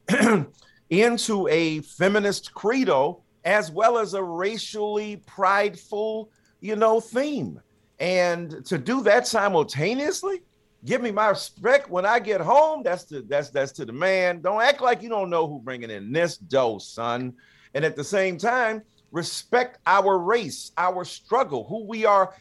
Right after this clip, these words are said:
as a people. To have a feminist and anti-racist song and a prideful black song that's also prideful of being a woman,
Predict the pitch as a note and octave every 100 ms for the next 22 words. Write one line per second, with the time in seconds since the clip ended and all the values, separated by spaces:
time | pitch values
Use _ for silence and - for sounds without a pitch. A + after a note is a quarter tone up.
0 | _ - F3+ D#3 E3 A3+ A#3+ A#2 G#2 A#2
1 | D#3+ G3+ D3 - - A#3+ B3 A#3+ - -
2 | C3+ C3 F3+ F#3 D3 C3 B3 A3+ G3 G3+
3 | - - A3 F#3+ B2 G#2+ D#3+ _ _ _
4 | - E3+ F3 - F#3+ G#3 A3 - F3+ B2
5 | D#3+ A3 A3 - C#3+ B2 A#2 D#3+ - _
6 | - D3 F#3 G3+ G3+ G3+ F#3 D#3 F#3+ F#3+
7 | G3 F#3+ D#3+ C#3 F3 F3 C#3+ C#3 A#3 G3+
8 | D#3+